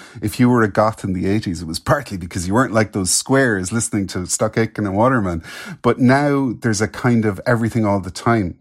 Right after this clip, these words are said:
culture. So there's, you, you find your niches, but those niches are less imbued with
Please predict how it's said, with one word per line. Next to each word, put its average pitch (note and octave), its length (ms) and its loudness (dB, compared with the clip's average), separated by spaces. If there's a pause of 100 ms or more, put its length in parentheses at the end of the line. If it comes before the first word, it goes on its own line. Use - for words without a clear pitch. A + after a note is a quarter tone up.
culture. - 420 -8
So - 160 -4
there's, F#2+ 280 -2 (260)
you, C3 120 0
you B2+ 180 2
find D#3 320 2
your C#3 100 0
niches, A#2+ 400 2
but G2 160 -6
those A2 220 0
niches A2 360 0
are G2 140 0
less G2+ 300 0
imbued G2 640 -2 (120)
with F#2 500 -8